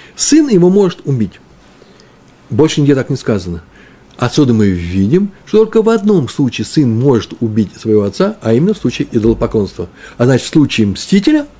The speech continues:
он убить не может. Красиво? Ну, такое замечание мы сделали. Движем-, двигаемся дальше. «Ло тахмоль, ло техасе алав».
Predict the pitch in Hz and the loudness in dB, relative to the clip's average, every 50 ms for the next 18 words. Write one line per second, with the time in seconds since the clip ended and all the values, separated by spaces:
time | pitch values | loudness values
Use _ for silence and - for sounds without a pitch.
0 | - - - - 95 95 98 98 127 160 160 - 185 190 190 165 127 - - - | -20 -16 -10 -8 -6 -4 -2 -2 -2 -2 -2 -2 -4 -4 -4 -4 -6 -8 -12 -20
1 | - _ _ _ _ _ _ _ _ _ _ _ - _ - - 104 - - 202 | -20 _ _ _ _ _ _ _ _ _ _ _ -20 _ -6 -4 -2 0 2 2
2 | 214 143 - - - _ _ - - - - - - - - - - - - - | 0 0 -2 -8 -20 _ _ -20 -20 -20 -20 -20 -20 -20 -20 -20 -20 -20 -20 -18
3 | - - - - - - - - - - - - - - - - - - - - | -20 -20 -20 -20 -20 -20 -20 -20 -20 -20 -20 -20 -20 -20 -20 -20 -20 -20 -20 -20
4 | - - - - - - - - - - 160 196 202 196 - 196 147 156 151 135 | -20 -20 -20 -18 -16 -14 -14 -14 -10 -6 -2 -2 0 2 2 4 4 4 4 4
5 | - 135 123 113 107 98 98 131 202 220 196 175 165 135 - _ _ _ - _ | 4 4 4 4 2 2 2 2 2 2 2 2 0 -2 -4 _ _ _ -20 _
6 | - - - - 113 139 131 123 117 117 113 - 120 117 113 120 143 127 123 113 | -20 -12 -4 0 2 2 4 4 2 0 0 0 0 0 2 2 2 2 0 0
7 | - 120 107 98 87 - - - - _ _ _ _ _ - _ _ - _ _ | -2 -2 -2 -2 -2 -4 -8 -14 -20 _ _ _ _ _ -20 _ _ -20 _ _
8 | _ _ - - - - - - - - - - - - - - - - - - | _ _ -20 -20 -20 -20 -20 -20 -20 -20 -20 -20 -20 -20 -20 -20 -20 -10 -2 0
9 | 131 131 120 - 113 - - 160 180 190 175 120 104 104 110 135 147 135 - - | 2 2 2 2 0 -2 0 2 2 4 4 4 4 4 4 2 2 0 -4 -8
10 | - - 107 - 113 107 - 120 117 - - 110 101 98 95 90 85 80 80 - | -6 -6 -4 -2 -4 -4 -2 -2 -4 -4 -4 -4 -2 -2 -2 -4 -6 -8 -10 -14